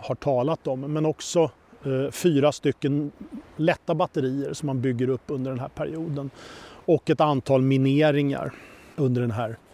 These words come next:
eh, mellan de här olika öarna och, och, och, och Gatten. Om man sen tittar på den mellersta skärgården så har vi ju Sandhamn då. Det, och den, syftet med den här är ju att spärra Sandhamnsleden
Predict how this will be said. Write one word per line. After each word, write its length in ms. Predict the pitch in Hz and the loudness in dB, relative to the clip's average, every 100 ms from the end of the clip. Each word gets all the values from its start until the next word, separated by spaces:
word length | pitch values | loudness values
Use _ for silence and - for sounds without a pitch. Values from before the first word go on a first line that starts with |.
| - - - - - | -20 -20 -20 -20 -16
eh, 520 | - 113 110 110 117 123 | -10 -6 -6 -6 -6 -4
mellan 280 | 131 131 | 0 0
de 80 | 127 | 0
här 140 | 120 131 | 2 0
olika 360 | 123 120 135 | 0 -2 -2
öarna 300 | 135 127 131 | 0 0 -2
och, 80 | 127 254 220 - | -4 -6 -10 -10
och, 220 | 120 - | -10 -8
och, 220 | 147 - - | -10 -10 -6
och 100 | 127 | -2
Gatten. 640 | 113 160 - _ - 139 135 - - - - - - - | 2 2 0 _ -8 -6 -8 -14 -20 -20 -20 -18 -20 -2
Om 60 | 160 | 0
man 100 | 170 | 4
sen 200 | 208 202 | 4 4
tittar 240 | 214 175 | 2 2
på 80 | 175 | 2
den 140 | 175 | 2
mellersta 480 | 190 220 226 202 196 | 4 4 4 2 0
skärgården 600 | - 147 139 131 135 135 | 2 2 4 2 2 0
så 140 | - 135 | -2 0
har 160 | 139 | 2
vi 80 | 123 | 2
ju 60 | 131 | 0
Sandhamn 760 | - 151 131 127 165 143 120 | 2 2 2 0 0 0 -2
då. 200 | 135 139 - | -2 -6 -10
Det, 300 | 160 147 139 | -2 2 2
och 140 | 151 147 | 2 4
den, 400 | 165 151 143 143 | 2 2 -4 -2
syftet 340 | 180 - 180 | -2 0 0
med 100 | 180 | 0
den 40 | |
här 100 | 143 | 0
är 80 | 170 | 0
ju 80 | 143 | 0
att 60 | 131 | 0
spärra 340 | - 131 123 | -2 -4 -4
Sandhamnsleden 1120 | - 143 135 117 123 117 135 160 170 135 127 | -4 -2 -2 -2 -4 -2 0 2 2 0 -2